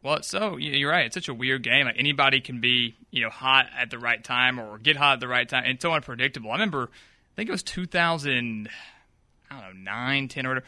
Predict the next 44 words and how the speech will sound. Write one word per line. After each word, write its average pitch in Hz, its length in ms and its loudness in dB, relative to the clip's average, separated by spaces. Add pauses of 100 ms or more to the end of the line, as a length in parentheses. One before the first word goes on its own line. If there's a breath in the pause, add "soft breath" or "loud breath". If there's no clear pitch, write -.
(200 soft breath)
You - 60 -8
know, - 20 -4
we 160 80 8
had 160 100 10
an 120 80 -2
Arkansan, 160 540 0
Travis 147 380 0
Wood 127 460 -2
from 113 640 -6
Bryant. 123 540 -4 (260)
He 139 140 -4
was 143 140 -4
a 123 40 -10
pitcher 151 400 -2
for 139 320 -8
the, 123 400 0 (500)
I - 40 -16
believe 190 180 -4
at 240 80 -14
the 135 60 -12
time 123 260 0
it 110 60 -12
was 110 140 -16
the 107 100 -20 (320)
Phillies. 113 640 -4
No, 170 140 6
the 139 100 0
Reds, 127 380 2
I 104 80 -6
think. 104 240 -10
It's 107 80 -12
like 151 160 -4
Phillies 220 260 2
and 139 80 -4
Reds, 135 240 4
I 107 60 -4
think. 107 320 -8 (380 soft breath)
And, 123 300 6
uh, 113 40 2
he 139 160 6
was 247 160 2
on 127 240 0
pace 117 280 0
to 127 140 -10